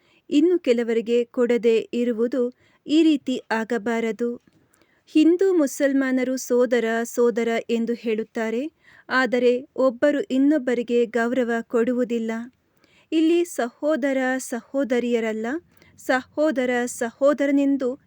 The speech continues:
ಹೇಳುವುದು ಸರಿಯಾಗಿದೆ. ವಿಶ್ವ ಭ್ರಾತೃತ್ವವಾಗಿದೆ. ಆತ್ಮವು ಇಲ್ಲಿ ಪಾತ್ರವನ್ನ ಅಭಿನಯಿಸಲು ಬಂದಿದೆ. ಎಲ್ಲರೂ ಮನೆಯಲ್ಲಿ, ಅಂದರೆ ಪರಮಧಾಮದಲ್ಲಿ ಸಹೋದರ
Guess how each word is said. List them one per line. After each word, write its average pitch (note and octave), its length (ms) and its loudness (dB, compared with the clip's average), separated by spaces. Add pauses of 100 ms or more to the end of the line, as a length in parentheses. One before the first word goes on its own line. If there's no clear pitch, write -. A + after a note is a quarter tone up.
(120)
ಹೇಳುವುದು C4+ 600 0
ಸರಿಯಾಗಿದೆ. A3+ 840 -4 (640)
ವಿಶ್ವ E4 400 0
ಭ್ರಾತೃತ್ವವಾಗಿದೆ. A#3 1300 -4 (520)
ಆತ್ಮವು C4+ 640 -2
ಇಲ್ಲಿ A#3+ 400 -2
ಪಾತ್ರವನ್ನ B3+ 680 -2 (160)
ಅಭಿನಯಿಸಲು A#3+ 720 2
ಬಂದಿದೆ. A#3 580 -2 (840)
ಎಲ್ಲರೂ C4 540 2
ಮನೆಯಲ್ಲಿ, A#3 800 0 (280)
ಅಂದರೆ A#3 440 0
ಪರಮಧಾಮದಲ್ಲಿ A#3 1080 -2
ಸಹೋದರ A#3+ 640 -2